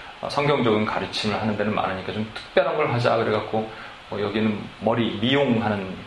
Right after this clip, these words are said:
클래스, 여기는 스페니쉬 클래스, 여기는 농업을 가르치는 클래스 뭐 이런 걸 만드는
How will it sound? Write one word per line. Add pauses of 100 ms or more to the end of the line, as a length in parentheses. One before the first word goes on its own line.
(120)
클래스, (160)
여기는
스페니쉬
클래스, (420)
여기는
농업을
가르치는
클래스
뭐
이런
걸
만드는